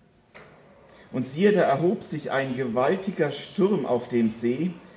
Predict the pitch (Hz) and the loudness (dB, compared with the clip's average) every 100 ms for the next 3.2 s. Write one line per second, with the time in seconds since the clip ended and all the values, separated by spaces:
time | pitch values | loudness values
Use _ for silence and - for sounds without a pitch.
0 | - - - - 165 170 196 190 170 151 | -20 -20 -20 -10 -2 2 2 0 2 0
1 | 147 - 147 190 196 - 131 117 131 151 | 0 -6 2 2 0 -2 -2 0 -2 -2
2 | 147 - 139 117 110 113 - - 107 117 | -8 -10 -8 -4 -4 -4 -6 -4 -2 0
3 | 131 165 | 0 -4